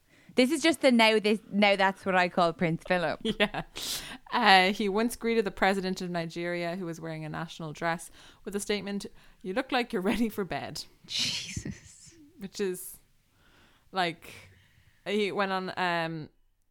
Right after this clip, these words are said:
Speaker 2: went on a tour of a Scottish factory in nineteen ninety-nine. He reportedly said,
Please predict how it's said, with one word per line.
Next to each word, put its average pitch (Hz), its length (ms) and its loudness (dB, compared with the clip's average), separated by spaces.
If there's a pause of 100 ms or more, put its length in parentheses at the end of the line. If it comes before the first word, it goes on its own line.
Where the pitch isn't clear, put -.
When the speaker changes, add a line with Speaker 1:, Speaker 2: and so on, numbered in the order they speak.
(1900)
Speaker 2:
went 196 180 -2
on 190 140 2
a 185 80 -2
tour 202 360 -2
of 180 100 -4
a 180 40 -8
Scottish 170 400 -4
factory 170 380 -6
in 165 60 -10
nineteen 165 240 -12
ninety-nine. 165 600 -8
He 180 80 -10
reportedly 165 500 -8
said, 160 360 -6